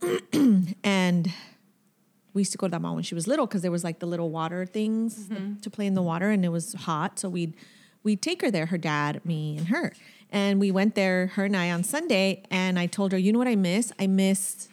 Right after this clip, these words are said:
Speaker 1: I miss my family. I miss, I don't miss him.
Speaker 2: Mm-hmm.
Speaker 1: I don't.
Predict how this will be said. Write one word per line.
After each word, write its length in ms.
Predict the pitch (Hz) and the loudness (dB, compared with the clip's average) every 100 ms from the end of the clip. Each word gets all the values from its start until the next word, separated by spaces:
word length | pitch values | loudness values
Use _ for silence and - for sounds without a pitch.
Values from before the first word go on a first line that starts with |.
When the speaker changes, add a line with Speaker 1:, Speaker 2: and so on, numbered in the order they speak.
| _ _ _ _ - _ - - | _ _ _ _ -20 _ -8 0
Speaker 1:
I 80 | 202 | 4
miss 540 | 202 247 294 - - - | 6 4 2 -4 -8 -6
my 100 | 180 | -4
family. 720 | 165 - 170 185 208 175 92 78 | -4 0 2 4 6 4 0 0
I 100 | 170 | 4
miss, 580 | 196 202 220 226 - - _ _ _ _ - | 6 6 4 2 -4 -8 _ _ _ _ -2
I 80 | 269 | 0
don't 220 | 349 320 | 0 0
miss 220 | 330 - | 0 -2
him. 680 | - 190 226 320 214 202 262 - - _ - | -2 4 4 6 4 4 4 -2 -20 _ -12
Speaker 2:
Mm-hmm. 360 | 226 240 220 233 247 _ _ _ | -6 -4 -4 -6 -10 _ _ _
Speaker 1:
I 60 | 202 | 0
don't. 540 | 185 320 254 - - | 2 2 2 0 -6